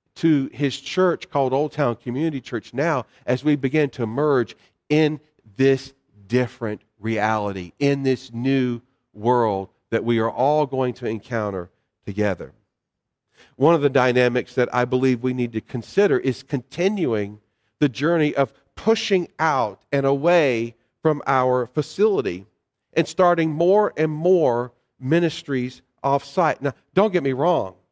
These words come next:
It is a beautiful resource from God to be able to gather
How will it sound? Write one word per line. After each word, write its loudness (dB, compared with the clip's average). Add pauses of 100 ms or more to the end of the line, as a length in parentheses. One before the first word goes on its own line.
(720)
It 0
is 2
a 2
beautiful -2 (100)
resource -2
from -8
God 0
to -10
be 0
able 0
to 0
gather 0